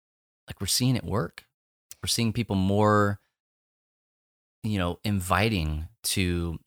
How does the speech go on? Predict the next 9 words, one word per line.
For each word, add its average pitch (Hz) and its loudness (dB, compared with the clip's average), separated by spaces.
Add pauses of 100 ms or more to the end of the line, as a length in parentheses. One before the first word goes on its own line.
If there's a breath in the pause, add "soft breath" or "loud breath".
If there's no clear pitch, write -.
(120)
to 107 -4
Jesus 90 -2
and 85 -2
things 90 -4 (240)
of 85 -4 (240)
Scripture 80 -2
in 98 -4
their 87 -4
life." - -4